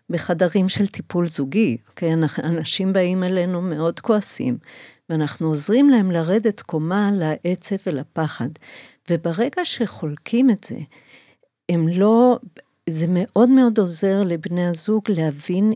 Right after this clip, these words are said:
עם מה אנחנו מתמודדים כאן, ולמה את כל כך כועסת, אוקיי? אמ, ואנחנו צריכים לה-, להגדיר מה הבעיה שצריך לפתור פה בינינו. לפעמים זה נראה כל כך גדול שפשוט עוזבים את זה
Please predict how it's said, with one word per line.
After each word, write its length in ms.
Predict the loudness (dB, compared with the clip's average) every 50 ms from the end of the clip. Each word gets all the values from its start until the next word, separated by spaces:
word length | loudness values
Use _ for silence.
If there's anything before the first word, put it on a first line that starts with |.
| -2 -4
עם 180 | -4 -2 0
מה 140 | 0 0 0
אנחנו 340 | -2 -4 -6 -6 -4 -2 0
מתמודדים 840 | 0 0 0 -4 -6 -8 -6 -4 -4 -4 -4 -2 0 0 0 0
כאן, 320 | -2 -4 -6 -6 -6 -6 -6
ולמה 520 | -6 -6 -6 -6 -6 -4 -4 -4 -4 -4 -6
את 100 | -8 -8
כל 140 | -10 -10 -8
כך 220 | -8 -8 -10 -10 -12
כועסת, 680 | _ -12 -10 -8 -8 -8 -10 -10 -12 -12 -12 _ _ -20 -20 _ _ _ _ _ _ _ _ _ _ _ -18
אוקיי? 340 | -18 -8 -4 -2 -2 -2 -2 -6 -12 -20 -20 -20 -20 -20 _ _ _ -8
אמ, 460 | -4 -2 -2 0 0 0 -2 -4 -6 -6 -10 _ _ _ _ -16
ואנחנו 1080 | -16 -14 -14 -8 -4 -2 0 0 0 0 -2 -2 -2 -2 -2 -2 -2 -4 -4 -6 -6
צריכים 520 | -6 -6 -4 -4 -4 -4 -2 -2 -2 -2 -2 -6 -10 -10 -8
לה-, 260 | -4 -2 0 0 0 -2 -4 -8 _ _ _ _ _
להגדיר 640 | -4 -2 -2 -2 -2 -4 -6 -4 -2 0 2 2 2
מה 300 | 2 2 2 2 0 -2
הבעיה 460 | -4 -4 -4 -2 -2 0 0 0 0
שצריך 500 | -2 -2 -4 -6 -4 -4 -4 -4 -4 -6
לפתור 400 | -10 -10 -8 -4 -2 -2 -2 -2 -2
פה 120 | -4 -4
בינינו. 480 | -4 -4 -4 -4 -4 -4 -4 -6 -8 -10 -12 _ _ _ _ _ _ _ _ _ _ _ _ _ _ -20 -14
לפעמים 480 | -12 -10 -8 -4 -2 0 2 2 4 4
זה 140 | 2 2 0
נראה 260 | 0 0 0 -2 -2
כל 160 | -2 -2 -4 -4
כך 300 | -2 -4 -4 -6 -6 -6
גדול 340 | -4 -2 0 2 2 2 2
שפשוט 520 | 0 -4 -6 -6 -8 -6 -4 -4 -2 -2
עוזבים 440 | -2 -2 -2 -2 -4 -4 -2 -2 -2
את 100 | -2 -2
זה 120 | -2 -4